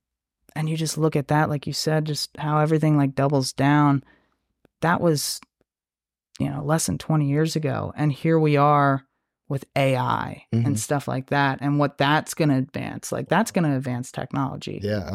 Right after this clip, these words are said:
Speaker 1: And that's
Speaker 2: absolutely.
Speaker 1: not even humans doing it. <laughs>
Speaker 2: Yeah.
Speaker 1: It's wild.
Speaker 2: Yeah, I think, yeah, it's, uh, I, I, like I said, I look at it as a good thing. It's, it's a good, it's tools. If humans learn how to use and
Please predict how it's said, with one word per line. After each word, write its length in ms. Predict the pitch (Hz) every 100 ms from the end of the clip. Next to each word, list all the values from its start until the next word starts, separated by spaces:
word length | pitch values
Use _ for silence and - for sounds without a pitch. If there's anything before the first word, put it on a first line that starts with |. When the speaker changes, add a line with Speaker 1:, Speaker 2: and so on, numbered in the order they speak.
| 107
Speaker 1:
And 120 | 156
that's 120 | 190
Speaker 2:
absolutely. 20 |
Speaker 1:
not 140 | 185 147
even 160 | 131
humans 400 | 127 185 190 135
doing 320 | 135 127 127
it. 120 | - - - - -
<laughs> 120 | 247 - 285 214 196 - _
Speaker 2:
Yeah. 180 | 92 170
Speaker 1:
It's 140 | 165
wild. 480 | 156 156 151 135 135 - _ _ _
Speaker 2:
Yeah, 280 | 98 98 101 - - -
I 100 | 107
think, 320 | - 117 107 _ _ _ - - _ 110
yeah, 280 | 104 113 117 -
it's, 260 | 107 - -
uh, 360 | 107 107 107 107 - -
I, 220 | 107 110 - - -
I, 160 | 104 107 -
like 240 | 107 107
I 40 | 107
said, 220 | - 110
I 100 | 104
look 220 | 107 107
at 80 | 113
it 80 | 107
as 220 | 110 104
a 40 | 104
good 220 | 110 104
thing. 180 | 117 113
It's, 320 | 107 - - -
it's 240 | 110 -
a 80 | 104 - -
good, 180 | 113 101 _ _ -
it's 280 | 107 - -
tools. 380 | - 123 127 117
If 120 | 110
humans 340 | 123 120 113
learn 180 | 113 113
how 140 | 117 110
to 80 |
use 280 | 107 117 117
and 240 | 113 110